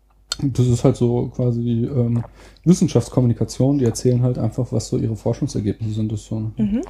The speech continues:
Speaker 1: junge Frau, die Tonqualität ist so ein bisschen, meh, aber,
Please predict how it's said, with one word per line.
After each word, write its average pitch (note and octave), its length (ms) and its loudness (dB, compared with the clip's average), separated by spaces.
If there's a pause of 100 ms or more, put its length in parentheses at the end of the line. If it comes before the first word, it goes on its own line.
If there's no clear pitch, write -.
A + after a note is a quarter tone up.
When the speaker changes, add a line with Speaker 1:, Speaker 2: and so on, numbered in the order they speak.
(440)
Speaker 1:
junge C3 240 4
Frau, D#3 560 4
die C3 240 -2
Tonqualität C3+ 680 0
ist B2 120 -10
so A#2+ 80 -2
ein A2 80 -4
bisschen, A#2 340 -4
meh, C3 380 4 (100)
aber, A#2 400 0